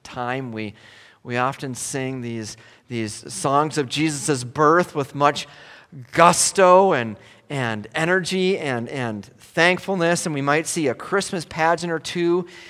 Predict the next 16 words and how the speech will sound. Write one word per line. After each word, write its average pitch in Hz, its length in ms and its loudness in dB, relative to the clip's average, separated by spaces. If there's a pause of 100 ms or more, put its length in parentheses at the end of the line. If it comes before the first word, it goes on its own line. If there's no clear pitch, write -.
(160)
Uh, 135 300 -2
and 147 200 -4
in 208 220 0
those 185 240 0
stories, 170 840 -2 (640)
we 180 180 0
can 180 220 -4 (100)
easily 202 560 2
sensationalize 139 1400 0
the 147 120 0
birth 139 640 0
of 143 380 0
the 139 100 -4
Lord 131 320 -2
Jesus 120 400 -8
Christ. 143 640 0